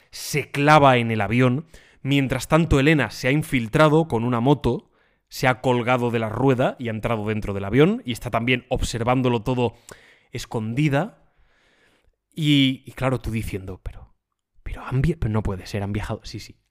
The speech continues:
han viajado en el tiempo. Yo tenía miedo de ver cómo s-, cómo lucía, cómo era mecánicamente ese viaje, y me encantó.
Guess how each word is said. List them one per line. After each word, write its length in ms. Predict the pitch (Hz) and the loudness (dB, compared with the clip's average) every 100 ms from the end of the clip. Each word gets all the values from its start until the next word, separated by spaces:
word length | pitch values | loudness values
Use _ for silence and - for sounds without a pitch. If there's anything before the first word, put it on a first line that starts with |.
| _ | _
han 300 | - 120 151 - _ | -14 -14 -14 -18 _
viajado 760 | - 104 104 104 - 117 165 - _ | -18 -12 -12 -10 -8 -6 -8 -12 _
en 160 | 107 98 | -16 -16
el 220 | 110 107 | -18 -18
tiempo. 500 | - 98 - - - _ _ _ _ _ _ _ _ _ _ | -16 -16 -16 -20 -20 _ _ _ _ _ _ _ _ _ _
Yo 220 | 151 143 | 0 2
tenía 260 | 185 185 147 | 4 4 2
miedo 340 | 113 95 98 _ _ _ _ _ _ _ _ _ _ _ _ - | 0 -6 -10 _ _ _ _ _ _ _ _ _ _ _ _ -8
de 160 | 123 | -2
ver 260 | 127 156 156 | 2 2 2
cómo 300 | 170 151 139 | 2 2 2
s-, 420 | 131 - - 127 _ | -2 -8 -12 -14 _
cómo 240 | - 151 147 | 0 2 4
lucía, 840 | 123 - - 147 139 139 139 - _ _ _ _ _ _ _ _ _ | 2 -2 0 4 4 4 0 -6 _ _ _ _ _ _ _ _ _
cómo 360 | - 151 151 147 | 2 6 8 8
era 220 | 143 139 | 8 6
mecánicamente 720 | 135 135 139 131 131 131 120 | 4 2 2 2 2 2 0
ese 220 | 120 - | -2 -4
viaje, 680 | 110 120 123 - 123 127 _ _ _ _ _ _ _ | -2 0 0 -2 -2 -4 _ _ _ _ _ _ _
y 100 | 160 | 0
me 80 | 156 | 2
encantó. 580 | 127 104 95 90 92 | 2 -2 -6 -8 -12